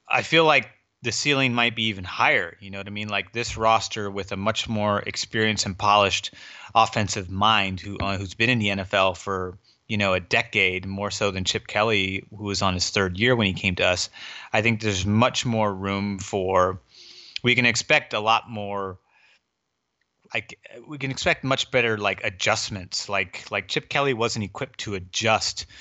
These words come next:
when we got counterpunched in the second half. And Shanahan strikes me as the type of guy, based on his resume, his previous resume. I don't know what it's gonna look like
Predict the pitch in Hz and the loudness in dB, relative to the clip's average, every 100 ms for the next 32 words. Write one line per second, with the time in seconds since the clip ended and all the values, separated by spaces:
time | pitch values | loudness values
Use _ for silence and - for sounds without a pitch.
0 | - - - 107 101 98 98 98 104 - | -20 -20 -4 0 0 -2 -4 0 0 0
1 | 117 117 107 - 101 92 - 92 90 98 | 0 2 0 -2 -4 -4 -6 -6 -4 -4
2 | 95 87 98 85 - - 104 95 92 - | -4 -4 -2 -2 -6 -2 0 0 0 4
3 | 135 143 120 110 104 92 - - - - | 4 4 4 4 2 -4 -16 -12 -10 -2
4 | 139 147 - 117 104 101 - 104 107 101 | 0 0 -2 -2 -2 -4 -4 -4 -2 0
5 | 101 92 92 - - 104 104 101 - 117 | 2 0 -4 -12 -20 -2 -2 0 -2 -2
6 | 117 110 139 123 98 90 95 - _ 101 | 0 2 0 0 -6 -6 -8 -12 _ -16
7 | - 120 113 - 127 117 92 95 110 113 | -6 -2 -2 0 0 0 -2 -2 -2 -2
8 | 110 - 101 107 113 101 | -4 -4 -4 -2 -2 -2